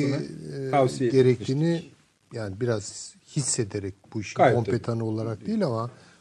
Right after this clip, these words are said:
Speaker 1: işte demin hocanın söylediği o jeopolitik aciliyetler üzerinden hukuki çatısı da doğru düzgün kurularak yapılması gerektiğini söylüyorduk. Beni heyecanlandıran bir şey bu.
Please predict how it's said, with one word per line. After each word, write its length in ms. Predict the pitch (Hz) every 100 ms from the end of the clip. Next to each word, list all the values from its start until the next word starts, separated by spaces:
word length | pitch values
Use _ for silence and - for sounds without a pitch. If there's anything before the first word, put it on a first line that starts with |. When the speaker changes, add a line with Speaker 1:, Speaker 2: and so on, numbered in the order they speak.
| _
Speaker 1:
işte 340 | - - 131 113
demin 240 | 120 120
hocanın 380 | 113 110 117 113
söylediği 500 | - 120 110 104 110
o 240 | 110 107 104 _ _ _
jeopolitik 1000 | - - 113 104 - 117 - - - -
aciliyetler 1120 | - 110 104 104 110 104 131 143 135 - - _ _
üzerinden 600 | 101 98 92 95 139 190 - _ _ _ _ -
hukuki 540 | 120 120 107 139 123
çatısı 500 | - 113 - - 107
da 120 | 113
doğru 240 | 107 110 101
düzgün 420 | 95 98 101 101 - _ _
kurularak 720 | - 110 104 101 147 - - 185
yapılması 560 | 165 156 165 160 156 139
gerektiğini 460 | 113 107 - 165
söylüyorduk. 720 | 190 214 196 139 101 185 - _ _ _ _ _ _ -
Beni 100 | 170
heyecanlandıran 880 | 208 190 196 180 175 160 156 117 104 -
bir 40 |
şey 280 | - 107 98
bu. 200 | 104